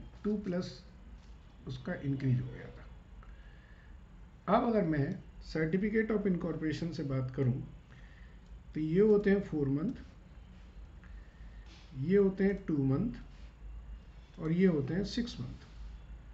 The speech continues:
तो इस period की जो sale होगी वो होगी फ़ोर एक्स, इस period की sale होगी वो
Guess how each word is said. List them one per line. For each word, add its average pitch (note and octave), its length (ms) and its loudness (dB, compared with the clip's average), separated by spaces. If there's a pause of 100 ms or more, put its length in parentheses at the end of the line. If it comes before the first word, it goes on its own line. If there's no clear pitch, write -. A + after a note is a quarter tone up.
(1500)
तो D3+ 300 -2 (840)
इस G#3+ 200 2
period G3+ 400 6
की B3 80 4
जो G#3 160 6
sale E3+ 280 0
होगी C#3 200 2
वो D3+ 260 -2
होगी D#3+ 180 -2
फ़ोर C3+ 300 0
एक्स, - 280 -2 (1400)
इस F#3 160 2
period G#3 400 6
की A#3+ 100 4
sale F3+ 240 2
होगी E3 200 2
वो F3 140 -2